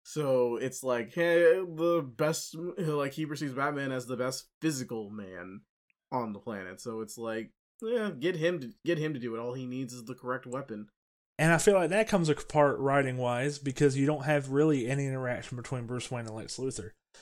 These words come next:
Speaker 2: except for that one time at the charity event. So there's nothing there that makes you think that Lex Luthor actually does.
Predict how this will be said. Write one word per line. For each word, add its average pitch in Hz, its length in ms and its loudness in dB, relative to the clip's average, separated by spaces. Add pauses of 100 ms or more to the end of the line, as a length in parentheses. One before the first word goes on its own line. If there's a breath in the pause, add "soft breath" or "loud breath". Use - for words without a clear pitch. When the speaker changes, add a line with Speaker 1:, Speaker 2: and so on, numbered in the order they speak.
(120)
Speaker 2:
except 127 340 2
for 143 120 0
that 127 160 2
one 131 200 -2
time 127 300 -2
at 113 80 -6
the 101 100 -8
charity 139 400 -2
event. 95 320 -12 (920)
So 135 500 4
there's 143 300 6
nothing 151 420 4
there 139 200 2
that 127 100 -2
makes 131 280 -4
you 127 120 0
think 123 420 -2
that 117 160 -4
Lex 120 300 -6
Luthor 123 420 -4
actually 117 460 -4
does. 113 720 -2